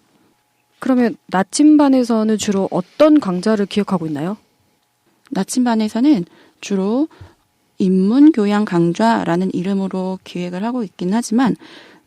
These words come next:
Speaker 2: 어, 저희가 기획을 하고 있는 강의의 내용은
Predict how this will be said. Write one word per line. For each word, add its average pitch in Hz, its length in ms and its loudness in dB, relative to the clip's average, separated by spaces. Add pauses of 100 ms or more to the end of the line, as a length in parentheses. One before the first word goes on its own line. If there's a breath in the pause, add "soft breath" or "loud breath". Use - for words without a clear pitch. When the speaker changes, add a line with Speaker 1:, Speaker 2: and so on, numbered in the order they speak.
Speaker 2:
어, 170 320 -4
저희가 190 720 -2 (320 soft breath)
기획을 185 440 -2
하고 233 240 -4
있는 196 280 -4
강의의 180 440 -2
내용은 170 460 0